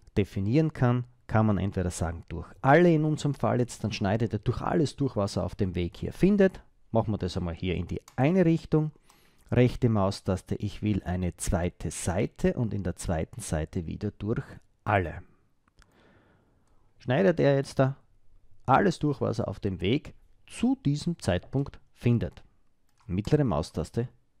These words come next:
bestätigt. So, und dasselbe machen wir jetzt da oben mit dem Dreiecksausschnitt. Hier will ich wieder eine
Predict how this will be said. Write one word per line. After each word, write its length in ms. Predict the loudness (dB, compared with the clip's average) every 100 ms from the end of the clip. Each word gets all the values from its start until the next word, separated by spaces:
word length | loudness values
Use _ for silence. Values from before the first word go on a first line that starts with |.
| -4
bestätigt. 540 | -2 -2 -6 -10 -20 -20 _ _ _ _ _ _ _ _
So, 100 | -2
und 80 | 2
dasselbe 400 | 2 4 4 4
machen 240 | 2 0
wir 60 | -2
jetzt 180 | -6 -6
da 140 | -8 -8 _
oben 260 | -2 0 0
mit 180 | -2 -4
dem 140 | -8
Dreiecksausschnitt. 960 | 0 2 2 0 0 -2 0 0 -2 -2 -10 -20 -20 -20 0
Hier 180 | 6 6
will 120 | 6
ich 140 | 2
wieder 200 | 0 -2
eine 180 | -2 -2